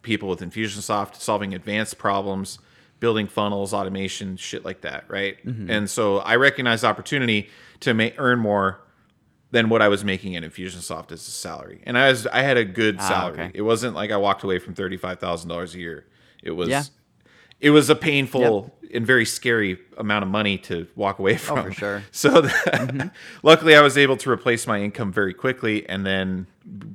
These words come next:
Speaker 1: build my business slowly but surely over the past five years. But the, uh, my objectives were, "I'm gonna do this until I figure out something better to do."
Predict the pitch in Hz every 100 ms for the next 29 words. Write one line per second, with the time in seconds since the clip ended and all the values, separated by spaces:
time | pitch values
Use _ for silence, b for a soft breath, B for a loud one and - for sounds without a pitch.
0 | - 113 98 90 120 120 113 98 - -
1 | - _ - 101 98 95 - - 107 98
2 | 98 95 92 - 101 87 - - 87 87
3 | 120 120 101 - 95 92 98 95 90 92
4 | 90 85 b b b b - 147 127 98
5 | 135 - 113 95 104 101 92 - 151 165
6 | 139 139 139 139 - 110 135 117 113 113
7 | 113 98 117 90 95 92 90 85 - -